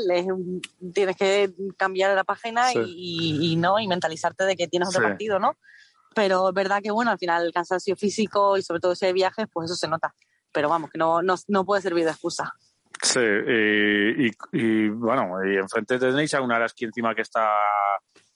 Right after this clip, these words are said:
Speaker 2: respondiendo bien en, en varias ocasiones y sobre todo contra los equipos de arriba. Está dando algún sustico a los que estáis ahí, ¿eh?
Speaker 1: Ujú.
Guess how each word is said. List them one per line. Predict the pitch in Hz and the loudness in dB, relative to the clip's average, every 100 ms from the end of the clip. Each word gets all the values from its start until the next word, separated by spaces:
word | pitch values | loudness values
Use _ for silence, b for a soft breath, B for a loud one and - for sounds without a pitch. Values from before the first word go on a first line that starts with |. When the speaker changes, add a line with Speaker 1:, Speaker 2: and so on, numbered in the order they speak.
| _ _ | _ _
Speaker 2:
respondiendo | 135 120 - 123 131 139 | -6 -4 -2 -2 0 0
bien | 135 139 131 | 0 0 0
en, | 131 135 135 127 | 0 0 0 -2
en | 127 | -2
varias | 127 139 139 | -2 0 0
ocasiones | 151 143 165 180 - | -2 -2 -4 -6 -4
y | - | -2
sobre | 127 117 | 0 0
todo | 120 160 | -2 -2
contra | 202 160 | -2 -2
los | 127 | -2
equipos | 120 - 113 | -6 -4 -2
de | 104 | 0
arriba. | 104 185 113 | 0 0 -2
Está | - 135 | -2 -2
dando | 151 | 0
algún | 151 147 | -2 -4
sustico | 135 123 - 127 | -10 -10 -8 -2
a | 120 | -2
los | 110 | -2
que | - | -8
estáis | 110 110 - | -8 -6 -2
ahí, | - 165 | 0 0
¿eh? | 196 | 0
Speaker 1:
Ujú. | - 359 494 - | -4 -12 -12 -12